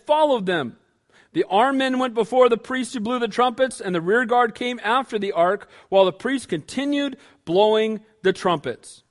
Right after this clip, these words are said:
So the ark of the covenant is in their midst, a constant reminder that God's presence was with them. As we walk in obedience, as we face great obstacles, we too need to remember that we're never alone.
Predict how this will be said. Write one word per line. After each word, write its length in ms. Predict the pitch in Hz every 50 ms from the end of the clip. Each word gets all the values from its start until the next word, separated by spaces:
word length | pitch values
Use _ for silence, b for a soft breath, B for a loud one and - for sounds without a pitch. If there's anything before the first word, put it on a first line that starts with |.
| b b b b b
So 140 | _ - 202
the 120 | 190 214 -
ark 280 | 202 226 277 294 285
of 80 | 294 269
the 100 | 269 -
covenant 480 | - - 269 277 285 285 294 285 233
is 120 | 190 175 185
in 140 | 220 214 214
their 140 | 208 202
midst, 580 | 196 190 202 220 269 285 - - - - - - _ _ _
a 80 | - 165
constant 500 | - - 214 240 269 254 - - 269 247
reminder 640 | 226 220 214 214 214 220 240 247 247 262 254 240 214
that 180 | 175 180 175
God's 380 | 165 170 190 196 208 208 196 -
presence 540 | - - - 208 208 196 208 233 208 - -
was 200 | 185 170 147 139
with 280 | 151 170 202 202 -
them. 320 | - 220 233 269 294 302 - _ _ _ _ _ b b b b b b b -
As 180 | 180 202 175
we 80 | 196 233
walk 380 | 226 208 226 247 262 254 - 254
in 80 | 254
obedience, 560 | 240 208 180 220 233 254 262 285 294 262 -
as 160 | 233 202 175 190
we 100 | 214 190
face 480 | - - 233 233 233 254 233 - - - 170
great 240 | 170 214 233 240 208
obstacles, 600 | 196 214 240 262 247 - 277 226 269 269 247 185
we 180 | 185 220 247 254
too 220 | 247 - 269 262
need 140 | 254 247 226
to 60 | 233
remember 440 | 226 220 214 220 233 254 262 269 233
that 100 | 208 180
we're 140 | 175 175 175
never 360 | 185 196 214 226 226 247 247
alone. 480 | 254 254 277 311 339 349 277 180 131